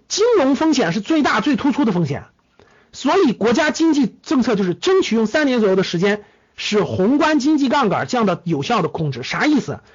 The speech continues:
就是地方债务降杠杆，银行降杠杆，金融机构降杠杆。啥叫降杠杆？过去负债太多，就是过去把这些钱都借出去了，现在不能借这么多了。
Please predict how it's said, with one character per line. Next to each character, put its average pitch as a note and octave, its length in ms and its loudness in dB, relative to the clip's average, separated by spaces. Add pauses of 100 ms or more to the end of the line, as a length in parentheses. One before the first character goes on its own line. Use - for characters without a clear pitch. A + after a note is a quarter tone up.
(380)
就 G#4+ 280 2
是 F#3+ 160 -2
地 F4 200 0
方 D#4+ 200 2
债 D4 220 2
务 G3+ 60 2
降 A#3 280 0
杠 F#3+ 260 2
杆， D3 260 -2
银 B3 280 2
行 A#3+ 200 0
降 A3+ 280 2
杠 F#3+ 260 0
杆， C3+ 240 -2
金 D#4 240 2
融 C4+ 180 2
机 C4+ 200 0
构 A#3 180 2
降 G#3+ 280 0
杠 F#3+ 180 0
杆。 C3 160 -6 (460)
啥 C4+ 200 0
叫 G4 120 4
降 C#4 180 2
杠 B3 160 2
杆？ D#3+ 240 0
过 D#4 180 2
去 - 160 -2
负 C4 200 -2
债 B3+ 180 0
太 A3 160 -2
多， A3 340 0 (960)
就 C#4+ 120 2
是 G#3+ 40 0
过 G4+ 160 2
去 - 140 0
把 D4+ 120 2
这 E4+ 100 2
些 F4 80 2
钱 B3+ 320 0
都 G4 100 2
借 A4 240 0
出 B3 140 -2
去 B3+ 100 0
了， F#3+ 140 2
现 E4 120 0
在 D#4+ 80 2
不 G#4 240 0
能 C4+ 140 2
借 C4+ 160 2
这 B3+ 80 0
么 G3+ 80 2
多 A3 140 2
了。 F#3+ 220 0